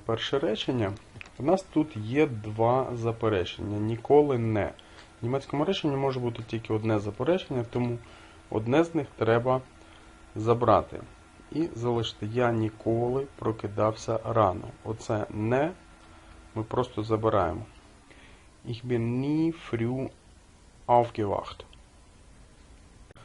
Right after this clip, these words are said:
Друге речення. О двадцять другій годині він завжди виключав телевізор. Um zweiundzwanzig Uhr hat er immer Fernseher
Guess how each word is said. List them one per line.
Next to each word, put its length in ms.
Друге 400
речення. 360
О 120
двадцять 360
другій 200
годині 440
він 140
завжди 460
виключав 540
телевізор. 600
Um 200
zweiundzwanzig 760
Uhr 160
hat 260
er 100
immer 400
Fernseher 960